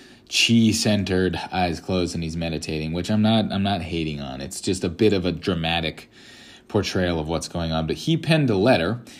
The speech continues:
that reads, and I quote, "As we head into twenty twenty-two and prepare to mark the first anniversary of the events of January sixth, twenty twenty-one, be assured that these offices are here to support you with their comprehensive mental and emotional support resources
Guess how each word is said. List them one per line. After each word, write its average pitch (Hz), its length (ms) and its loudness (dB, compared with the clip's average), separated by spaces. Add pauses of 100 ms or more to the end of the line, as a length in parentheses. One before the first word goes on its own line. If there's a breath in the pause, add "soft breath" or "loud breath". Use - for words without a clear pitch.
(440 loud breath)
that 101 160 -2
reads, 95 600 2
and 92 160 0
I 98 80 2
quote, 98 480 0 (400 loud breath)
"As 117 200 6
we 117 140 8
head 151 220 6
into 151 300 0
twenty 139 320 4
twenty-two 104 720 2
and 95 140 0
prepare 117 540 2
to - 140 -6
mark 110 340 2
the 92 120 -6
first 175 500 0
anniversary 107 800 0
of 92 140 -2
the 92 120 4
events 113 440 2
of 90 160 -2
January 107 640 2
sixth, - 480 -4
twenty 92 320 -2
twenty-one, 85 720 -4 (640 loud breath)
be 127 260 10
assured 113 440 2
that 87 160 0
these 110 280 2
offices 87 880 -2
are 90 120 -2
here 127 320 4
to 131 160 2
support 127 540 -2
you 131 240 4
with 87 320 -6
their 90 160 -2
comprehensive 113 720 -2
mental 113 340 -2
and 87 80 -2
emotional 95 520 -4
support 113 420 -6
resources 117 640 -2